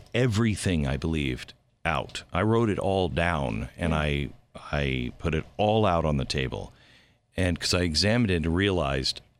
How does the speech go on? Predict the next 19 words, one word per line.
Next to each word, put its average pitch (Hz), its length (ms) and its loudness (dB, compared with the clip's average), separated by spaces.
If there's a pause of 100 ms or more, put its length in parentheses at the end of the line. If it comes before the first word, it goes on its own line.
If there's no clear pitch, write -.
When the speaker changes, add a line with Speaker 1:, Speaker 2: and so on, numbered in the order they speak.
(340)
Speaker 1:
I 98 200 2
didn't 98 580 2
actually 82 560 0
believe 76 580 -2
anything. 82 640 0 (200)
I 95 240 2
believed 95 560 0
things 87 520 0 (120)
other 92 280 2
people 76 520 -4
taught - 280 -2
me. 58 280 -10 (520)
Speaker 2:
Hmm. 175 380 -6
Speaker 1:
And 92 160 2
so 104 100 4
there's 95 280 2
Speaker 2:
Good 98 60 2
point. 92 100 4
Speaker 1:
nothing, 113 600 2